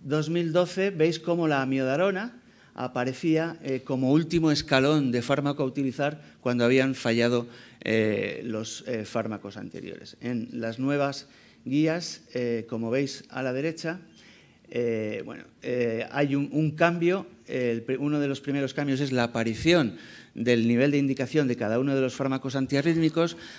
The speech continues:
hay una mejor descripción del tipo y del grado, eh, de cardiopatía, y veis cómo la amiodarona sube al escalón inicial,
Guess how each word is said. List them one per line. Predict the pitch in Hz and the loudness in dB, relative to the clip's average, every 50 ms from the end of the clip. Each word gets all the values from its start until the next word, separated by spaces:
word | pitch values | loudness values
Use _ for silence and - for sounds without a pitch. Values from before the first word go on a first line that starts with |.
| - - | -6 2
hay | - 147 160 | 6 6 8
una | 165 165 156 151 | 8 6 6 4
mejor | 135 131 127 - - 175 165 156 135 - | 4 4 2 4 8 8 8 8 6 4
descripción | 131 120 123 127 120 - - 123 127 104 - - 160 170 170 151 131 110 113 113 | -2 0 0 0 0 -2 -4 -4 -4 -4 -2 2 4 4 4 4 4 2 2 4
del | 113 117 117 113 110 107 101 | 4 4 4 4 2 0 -2
tipo | - - 175 180 175 175 131 101 95 - - - - - - | 0 2 2 2 4 4 0 0 0 -4 -14 -20 -20 -10 -2
y | - 151 175 175 139 | 2 4 4 4 4
del | 117 120 113 110 | 2 0 -2 0
grado, | 107 127 147 156 147 139 113 - - - - - - - | 0 2 2 4 4 2 -2 -4 -6 -20 -20 -20 -16 -8
eh, | - 117 113 110 104 107 110 | -4 -2 -2 -2 -2 -2 0
de | 131 139 | 0 2
cardiopatía, | 143 160 160 156 156 156 156 151 - 170 165 160 160 156 - - | 2 2 4 4 2 2 0 0 2 4 4 4 2 0 -4 -4
y | - - 147 | -2 0 2
veis | 151 139 147 156 151 | 4 4 4 2 2
cómo | 151 160 156 156 156 | 0 0 2 2 2
la | 151 147 | 2 2
amiodarona | 139 135 139 135 135 135 143 147 156 147 | 2 2 2 2 4 2 2 2 2 0
sube | 147 - - 170 156 156 143 | 0 0 0 2 4 4 4
al | 131 127 | 4 2
escalón | 123 - - 127 127 135 139 143 143 | 0 -4 -4 -2 0 0 2 2 2
inicial, | 131 123 120 117 - - 131 131 135 127 | 0 0 0 -2 0 2 2 2 0 -2